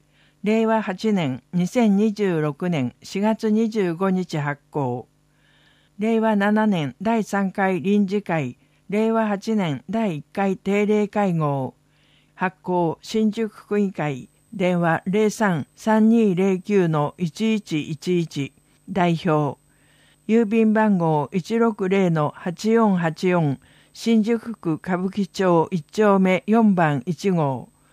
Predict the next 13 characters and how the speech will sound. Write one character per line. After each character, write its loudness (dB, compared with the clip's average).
今 0
号 2
の 0
内 -2
容。 -2
一、 -6
ト -2
ッ -6
プ 4
ニ 6
ュ 6
ー 2
ス。 -6